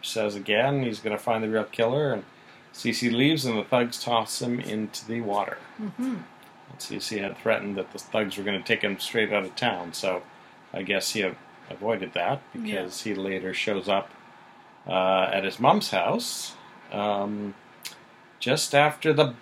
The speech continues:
Speaker 1: bomber has thrown a bomb through their front window. So, uh, Joe's ringing the bell, and the mom comes out and sees the bomb, and it goes off.
Speaker 2: Yeah.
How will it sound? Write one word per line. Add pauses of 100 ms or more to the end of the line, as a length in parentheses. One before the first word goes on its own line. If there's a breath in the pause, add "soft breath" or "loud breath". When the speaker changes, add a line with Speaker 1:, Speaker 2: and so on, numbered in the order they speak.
Speaker 1:
bomber
has (140)
thrown
a
bomb
through
their
front
window.
So, (640 soft breath)
uh,
Joe's
ringing
the
bell,
and
the
mom
comes
out
and
sees
the
bomb,
and
it
goes
off. (220)
Speaker 2:
Yeah.